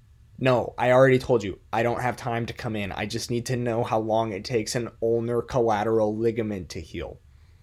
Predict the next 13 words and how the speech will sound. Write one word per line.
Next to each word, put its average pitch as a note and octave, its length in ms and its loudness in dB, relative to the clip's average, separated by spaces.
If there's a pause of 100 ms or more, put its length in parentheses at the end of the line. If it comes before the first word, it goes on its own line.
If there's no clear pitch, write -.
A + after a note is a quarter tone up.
(1900)
Ma'am, D#3 340 4
my D3 260 0
elbow E3 380 8
is C3+ 240 0
fine. D3+ 480 -2
We're B2 120 -2
talking E3 260 0
about D3 160 2
my D3 80 2
U C3+ 320 2
C C#3 280 0
L B2+ 160 6
here. G2+ 440 -4